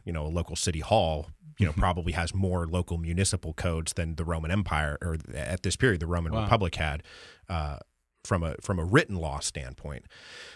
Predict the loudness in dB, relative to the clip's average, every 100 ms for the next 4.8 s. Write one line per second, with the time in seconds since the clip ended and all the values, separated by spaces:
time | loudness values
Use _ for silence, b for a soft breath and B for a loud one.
0 | B B 2 4 6 6 8 8 6 4
1 | 4 4 2 -2 -2 2 2 2 0 0
2 | 0 0 -2 -4 -4 -4 -6 B B B
3 | B 0 4 4 2 0 -2 0 0 2
4 | 4 4 2 -4 -6 -8 -8